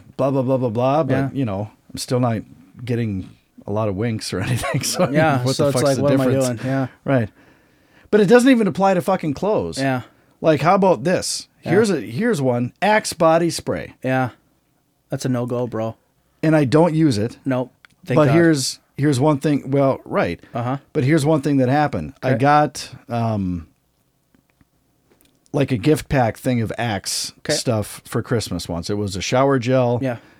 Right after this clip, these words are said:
Speaker 1: And it was, uh, antiperspirant
Speaker 2: Okay.
Speaker 1: deodorant.
Speaker 2: Okay.
Speaker 1: Okay, it's a gift, whatever. And I love the body gel
Speaker 2: Okay.
Speaker 1: or the shower gel. I'm like, "Yeah,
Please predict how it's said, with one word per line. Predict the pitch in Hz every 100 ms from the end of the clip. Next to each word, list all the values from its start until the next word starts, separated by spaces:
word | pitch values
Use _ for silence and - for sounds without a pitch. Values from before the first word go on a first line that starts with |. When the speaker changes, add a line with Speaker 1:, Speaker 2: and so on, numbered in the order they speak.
| _ -
Speaker 1:
And | 110
it | 110 104
was, | 107 101 98 90 - - -
uh, | 101 92 90
antiperspirant | 87 113 104 - 98 - 85 73 - -
Speaker 2:
Okay. | - 135
Speaker 1:
deodorant. | 101 85 65 - _
Speaker 2:
Okay. | 113 - _ - _ _ _ _ _ -
Speaker 1:
Okay, | 170 156 143
it's | 117 - 107
a |
gift, | 92 104 - 104
whatever. | 104 95 101 110 107 _ _ -
And | 101 101
I | 101 101 92 85 - _ _ _ - -
love | 95 98 107 110 107 101 98 -
the | 110
body | 92 98 98
gel | 95 104 104 95 - -
Speaker 2:
Okay. | 139
Speaker 1:
or | 98
the | 90
shower | 92 95 101
gel. | 98 101
I'm | 98 92
like, | 85 - - - _ _ _ _
"Yeah, | 101 160 -